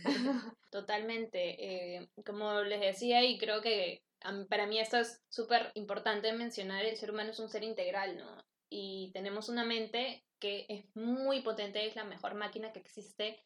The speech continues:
Speaker 2: pero no solamente está la mente, la mente no funciona sola, funciona también con las emociones,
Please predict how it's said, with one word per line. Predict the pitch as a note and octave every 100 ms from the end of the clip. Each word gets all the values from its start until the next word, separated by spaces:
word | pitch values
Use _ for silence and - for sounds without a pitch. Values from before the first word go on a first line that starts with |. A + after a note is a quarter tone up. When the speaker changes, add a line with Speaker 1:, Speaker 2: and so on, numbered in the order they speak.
| _
Speaker 2:
pero | G#3+ G#3
no | G#3 A3+
solamente | A#3+ - C#4 D#4 A3+ G#3
está | F#3 F3+
la | F3+
mente, | F#3+ A#3 G#3
la | F3
mente | F3+ G3+ A3
no | A3+
funciona | A#3 - G#3 G3
sola, | - A3 F3+ C#3 - _
funciona | G#3+ G3+ A3+ A3+
también | A3+ G3+ G3+ G#3 A3
con | - A3
las | G3+
emociones, | G#3 F#3 F#3+ A3 A3 G#3 F#3+ F#3+ -